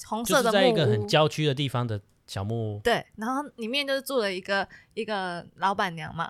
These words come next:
Speaker 2: 对。
Speaker 1: 然后我们就住在那里面。那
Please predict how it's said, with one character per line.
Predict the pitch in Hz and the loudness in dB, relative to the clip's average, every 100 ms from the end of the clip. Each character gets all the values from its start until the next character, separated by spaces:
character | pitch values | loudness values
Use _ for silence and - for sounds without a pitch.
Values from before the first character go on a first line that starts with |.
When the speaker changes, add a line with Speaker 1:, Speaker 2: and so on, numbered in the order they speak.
| - | -6
Speaker 2:
对。 | 131 | -4
Speaker 1:
然 | 123 | 0
后 | 247 247 | 2 2
我 | 196 | 0
们 | 180 180 | -4 -2
就 | 220 220 - | 0 0 -4
住 | - 220 | -4 -2
在 | 214 196 | -2 -4
那 | 196 208 | -4 -6
里 | 165 - | -8 -12
面。 | 180 139 - _ _ - | -12 -12 -14 _ _ -2
那 | 285 | 0